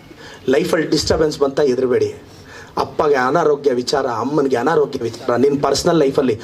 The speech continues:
ಏನೋ ಒಂದು ಡಿಸ್ಟರ್ಬೆನ್ಸ್ ಆಯ್ತು, ನೀನು ಇಷ್ಟಪಟ್ಟವ್ರು ನಿನ್ನನ್ನು ಬಿಟ್ಟೋದ್ರು, ತಲೆ ಕೆಡಿಸ್ಕೋಬೇಡ. ಕೆರಿಯರೇ ಮುಖ್ಯ, ಕೆರಿಯರೇ ಮುಖ್ಯ,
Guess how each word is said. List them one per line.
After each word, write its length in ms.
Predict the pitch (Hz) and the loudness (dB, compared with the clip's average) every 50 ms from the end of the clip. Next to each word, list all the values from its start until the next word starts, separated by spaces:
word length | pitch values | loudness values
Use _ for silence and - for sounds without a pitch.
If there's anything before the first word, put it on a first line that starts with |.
| - - - - 143 | -10 -12 -2 0 2
ಏನೋ 120 | 156 165 | 2 2
ಒಂದು 120 | 147 135 135 | 2 2 2
ಡಿಸ್ಟರ್ಬೆನ್ಸ್ 500 | - - - - 165 147 147 139 139 147 | 0 0 0 2 2 2 2 0 0 0
ಆಯ್ತು, 240 | 131 135 - - | -2 0 2 2
ನೀನು 180 | 131 127 123 123 | 2 2 2 0
ಇಷ್ಟಪಟ್ಟವ್ರು 600 | 131 - - 185 147 - 147 135 - 143 135 131 | 0 0 0 -2 0 0 -2 -2 0 -2 0 0
ನಿನ್ನನ್ನು 240 | 127 117 113 113 - | 0 0 0 0 0
ಬಿಟ್ಟೋದ್ರು, 420 | 180 175 180 170 147 127 117 110 | 0 2 2 2 2 2 2 0
ತಲೆ 280 | 113 - - 156 180 175 | 0 0 0 0 2 2
ಕೆಡಿಸ್ಕೋಬೇಡ. 480 | 165 143 117 - - 151 135 131 123 117 107 98 98 - - - - - - - - - - - - - - - - - - - - - - - - - - | 0 0 0 0 0 0 0 2 0 -2 -2 -6 -10 -16 -20 -20 -20 -20 -20 -20 -20 -20 -20 -20 -20 -20 -20 -20 -20 -20 -20 -20 -20 -20 -20 -20 -20 -4 0
ಕೆರಿಯರೇ 680 | - 196 202 214 220 240 226 226 226 214 220 220 226 | 2 2 4 2 2 2 2 2 2 2 2 2 2
ಮುಖ್ಯ, 460 | 220 208 208 220 214 - - 202 214 214 220 220 208 180 156 - - - - - - - - - - - - - - - - - - - - - - - - | 2 2 0 0 0 0 0 2 2 2 2 2 0 -2 -4 -6 -12 -20 -20 -20 -20 -20 -20 -20 -20 -20 -20 -20 -20 -20 -20 -20 -20 -20 -20 -20 -16 -2 0
ಕೆರಿಯರೇ 500 | - 214 226 226 262 254 247 233 240 233 | 2 2 4 2 2 2 2 2 2 2
ಮುಖ್ಯ, 400 | 226 220 214 220 - - 220 | 2 0 0 -2 -2 0 0